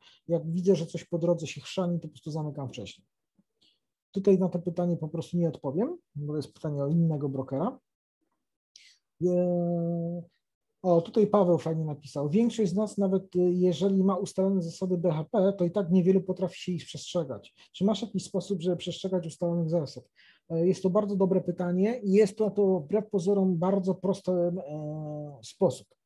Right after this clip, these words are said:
żeby to zrobić. To jest mianowicie, wy, kiedy już mamy ustalone wszystkie zasady, spiszcie je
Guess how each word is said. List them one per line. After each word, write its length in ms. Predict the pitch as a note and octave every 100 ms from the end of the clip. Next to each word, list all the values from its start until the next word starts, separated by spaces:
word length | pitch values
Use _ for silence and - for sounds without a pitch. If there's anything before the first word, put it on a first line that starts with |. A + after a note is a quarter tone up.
| _
żeby 400 | A#2+ C#3+ D#3 D#3+ C#3+
to 80 |
zrobić. 460 | C#3+ C#3 A#2 G2 - _ - -
To 160 | -
jest 120 | E3+
mianowicie, 600 | G3 G3+ G3 F3 - B2+ - _ _ D#3+
wy, 180 | G3+ - _
kiedy 180 | F#3 F#3+
już 180 | G3+ F#3+
mamy 240 | A3+ C4+
ustalone 460 | B3 - G3 G3+ F#3+
wszystkie 280 | - -
zasady, 540 | F3 F3 E3 A#2 B2+ F3+ - _
spiszcie 680 | - - - - - - G3
je 280 | E3+ E3